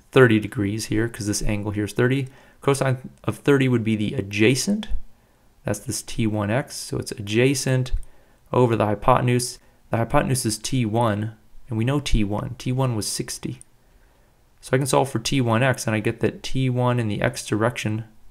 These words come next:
if I multiply both sides by sixty newtons, this is sixty newtons, I get that T one in the x direction would be sixty newtons times cosine of thirty, and the cosine of thirty is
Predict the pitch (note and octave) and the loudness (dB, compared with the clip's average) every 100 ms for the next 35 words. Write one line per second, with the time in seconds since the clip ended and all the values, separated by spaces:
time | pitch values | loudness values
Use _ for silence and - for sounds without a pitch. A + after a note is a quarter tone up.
0 | - _ - A2+ G#2+ A2 B2+ B2 B2 B2 | -20 _ -6 0 2 4 2 0 2 2
1 | A2+ A2+ A2 A2+ A#2 A2+ G#2 G2+ - A2 | 4 2 2 2 2 2 2 2 0 -4
2 | - - G#2+ G2+ A2+ D#3+ E3 D#3+ A2+ A2 | -6 -4 -2 2 2 2 2 0 -2 -4
3 | A2+ - - A#2 A2+ C#3+ C#3+ A2 G#2+ G#2+ | -4 -4 -4 -4 0 -2 -2 0 0 -2
4 | - - D#3 D3 C#3+ B2+ A#2+ C3 - B2+ | -6 -2 0 2 0 2 2 0 0 2
5 | B2 B2 B2+ A2+ A2 G#2 G2+ G#2 - - | 4 2 -2 0 0 2 0 -2 -2 -2
6 | E3+ - E3+ D#3 D3 D3+ C#3 C3+ C3 - | -2 -2 -2 2 2 0 0 0 -2 -4
7 | - _ _ _ _ _ - B2+ A#2+ A2+ | -16 _ _ _ _ _ 2 4 4 0
8 | - - C3+ C3+ - B2+ B2 A#2+ G#2+ G2+ | -6 4 4 6 2 2 2 2 -2 -6
9 | - - C#3+ E3+ F3 E3 - _ _ _ | -6 0 2 2 0 -4 -16 _ _ _
10 | _ _ - A#2 A2+ A#2 C#3 C#3 C3+ B2 | _ _ -4 0 0 2 4 4 2 2
11 | - B2 B2 A#2+ - A#2+ A2 G#2 G#2+ A#2 | 6 6 6 2 2 4 6 6 4 2
12 | B2 | -4